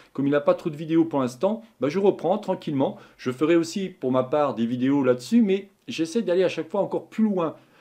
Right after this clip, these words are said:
Pas plus loin par rapport à ce qu'il dit, parce <laughs> qu'il est assez poussé. Quand il parle, par exemple, des courbes de Bézier, il est assez poussé. Mais j'aime bien sa, sa chaîne YouTube. Je vous dis, comment il vient d'arriver. Enfin, moi, en tout cas, je l'ai découvert il n'y a pas longtemps et j'ai trouvé vraiment génial. Donc, il s'appelle Dolmen Bretagne. De toute façon, je vous mettrai,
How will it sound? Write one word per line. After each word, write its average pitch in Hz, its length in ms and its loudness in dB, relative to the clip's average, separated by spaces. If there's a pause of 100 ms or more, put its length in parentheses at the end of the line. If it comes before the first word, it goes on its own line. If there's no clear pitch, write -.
(200)
Pas 226 100 -2
plus 226 160 0
loin 214 160 2
par 170 140 2
rapport 160 120 0
à 147 60 0
ce - 40 -12
qu'il 196 120 -2
dit, 240 80 4
parce 185 140 -4
<laughs> - 180 -14
qu'il 170 180 -2
est 160 60 6
assez 196 240 2
poussé. 226 560 -2 (240)
Quand 127 180 -4
il 143 80 -10
parle, 170 180 2
par 156 80 0
exemple, 151 200 0
des 135 100 0
courbes 156 200 -4
de 143 40 -2
Bézier, 135 320 0
il 151 80 -2
est 131 40 2
assez 139 280 -4
poussé. 143 340 -6 (220)
Mais 120 80 2
j'aime 151 220 -2
bien 240 180 2
sa, 135 560 2
sa - 160 -4
chaîne 190 240 -2
YouTube. 165 380 -4 (320)
Je - 60 -20
vous 104 40 -6
dis, 226 220 2
comment 147 240 -2
il 127 180 0
vient 139 140 -2
d'arriver. 143 640 -2 (160)
Enfin, 107 100 -6
moi, 139 140 2
en - 20 -4
tout - 80 -8
cas, 156 140 2
je 113 100 -8
l'ai 120 80 2
découvert 139 380 2
il - 20 2
n'y 123 60 4
a 117 40 0
pas 147 140 2
longtemps 143 420 0
et 127 60 -4
j'ai 131 140 -4
trouvé 180 160 -2
vraiment 165 260 -2
génial. 123 540 -2 (200)
Donc, 113 120 -4
il - 40 -10
s'appelle 143 380 2
Dolmen 185 460 2
Bretagne. 135 400 0
De 185 60 -8
toute - 60 -20
façon, 131 220 -6
je 120 80 -6
vous 120 80 -4
mettrai, 120 540 0